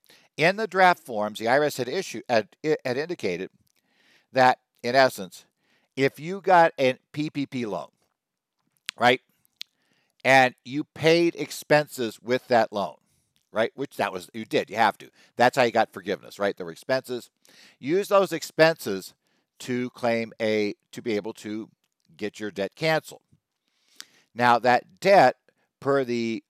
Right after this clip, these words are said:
provision in the package of bills that was the Comprehensive Appropriations Act twenty twenty-one,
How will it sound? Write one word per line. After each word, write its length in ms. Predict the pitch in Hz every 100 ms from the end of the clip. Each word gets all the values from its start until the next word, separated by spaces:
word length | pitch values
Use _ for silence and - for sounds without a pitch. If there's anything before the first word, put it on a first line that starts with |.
| _
provision 580 | 117 113 135 127 127 113 -
in 220 | 117 107
the 80 | 101
package 400 | 127 123 123 104
of 100 | 95
bills 300 | 107 104 104
that 120 | -
was 280 | 101 101 90
the 100 | 92
Comprehensive 480 | - 107 110 98
Appropriations 640 | - 98 - 139 170 147 110
Act 220 | 113 110
twenty 180 | 110 95
twenty-one, 580 | 92 87 107 185 131